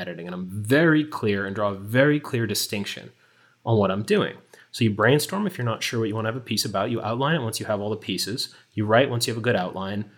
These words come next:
and you edit afterwards, but you don't edit in real time. And if you ever get stuck, it's kind of fractal. So if you ever get stuck on one section of your piece, you can brainstorm what you want that s-, section to say and then outline the section more deeply and then write it and then edit it, right? So,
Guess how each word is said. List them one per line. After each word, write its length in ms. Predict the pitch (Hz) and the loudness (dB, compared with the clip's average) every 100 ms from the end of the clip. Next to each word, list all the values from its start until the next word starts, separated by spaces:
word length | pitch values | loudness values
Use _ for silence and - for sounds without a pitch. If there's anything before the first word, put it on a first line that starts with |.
| _ - | _ -2
and 100 | 107 | 0
you 100 | 110 | 2
edit 280 | 117 113 - | 2 2 0
afterwards, 400 | 117 113 101 95 | -4 -2 -4 -6
but 160 | 98 | -6
you 60 | 101 | -6
don't 220 | 95 95 92 | -6 -6 -6
edit 160 | 92 90 | -10 -10
in 60 | |
real 200 | 95 87 | -10 -10
time. 340 | 85 139 85 65 _ _ _ _ | -8 -6 -6 -8 _ _ _ _
And 460 | 123 113 110 107 104 - | 2 4 4 0 -4 -6
if 160 | 120 | -2
you 80 | 127 | 2
ever 140 | 131 120 | 2 0
get 140 | 117 | 0
stuck, 240 | - 285 | 4 4
it's 160 | 131 - | 2 -2
kind 80 | 110 | -4
of 100 | - | -2
fractal. 440 | 220 220 110 98 | 0 0 0 -2
So 100 | - | -2
if 60 | 110 | -2
you 80 | 139 | 0
ever 100 | 127 | 2
get 140 | 110 | 0
stuck 300 | - 208 - | 0 0 2
on 160 | 120 104 | 2 2
one 160 | 101 | -2
section 420 | - - - - | -2 -2 -2 0
of 80 | 113 | 0
your 80 | 107 | 0
piece, 240 | - 104 | -2 -4
you 80 | 117 110 | -2 -2
can 80 | |
brainstorm 440 | 98 90 95 - 107 | -2 -4 -4 -2 -2
what 120 | 104 | 0
you 60 | 101 | -2
want 120 | 95 | -2
that 160 | 107 - _ _ _ _ _ _ _ _ | -2 -4 _ _ _ _ _ _ _ _
s-, 140 | - - | -10 -8
section 380 | - 104 90 104 | 0 2 2 0
to 60 | 92 | -4
say 260 | - 92 | -2 -2
and 140 | 104 95 | -2 -4
then 220 | 92 90 | -6 -6
outline 400 | 95 95 98 95 | -6 -4 -6 -6
the 100 | 95 | -6
section 420 | - 101 90 - | -2 -2 -2 -4
more 200 | 92 92 | -4 -4
deeply 340 | 90 92 82 98 | -6 -10 -8 -4
and 80 | 95 | -4
then 100 | 90 | -4
write 220 | 87 87 | -6 -6
it 140 | 87 | -10
and 100 | - | -14
then 200 | 85 107 - | -16 -12 -6
edit 200 | 101 87 | -4 -4
it, 120 | - - - - - - | -10 -18 -20 -20 -10 4
right? 340 | 113 113 - | 4 4 0
So, 480 | - 127 117 113 - | -2 2 2 2 -6